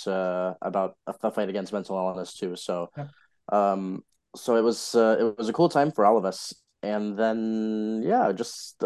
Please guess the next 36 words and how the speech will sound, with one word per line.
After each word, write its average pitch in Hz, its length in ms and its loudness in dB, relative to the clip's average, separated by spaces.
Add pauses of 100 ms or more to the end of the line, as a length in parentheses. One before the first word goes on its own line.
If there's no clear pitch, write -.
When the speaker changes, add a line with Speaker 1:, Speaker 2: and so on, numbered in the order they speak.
(120)
Speaker 1:
I 107 60 -2
think 160 160 -2
we 220 80 0
just - 400 -6
hung 135 200 0
out, 131 300 4 (240)
and 160 100 10
I - 20 12
got 220 120 12
to - 60 -6
see 240 60 8
the 233 80 10
Packers 240 380 10
come 202 160 6
back 151 200 10
today. 113 420 6
So - 120 2
that 196 100 12
was 202 120 8
cool. 143 320 8
Speaker 2:
Mm, 120 240 2 (260)
yay. 127 520 4 (480)
Speaker 1:
Yeah. 135 260 10
Speaker 2:
Yay. 110 840 4 (300)
Speaker 1:
Come 151 140 4
back, 156 220 8
uh, 131 260 8 (100)
get 139 120 6
a, 123 100 4 (100)
a 135 80 4
little 147 220 8
fourth 165 320 8
quarter, 160 380 6
seventeen 151 640 2
zip 143 220 4
comeback. 160 560 6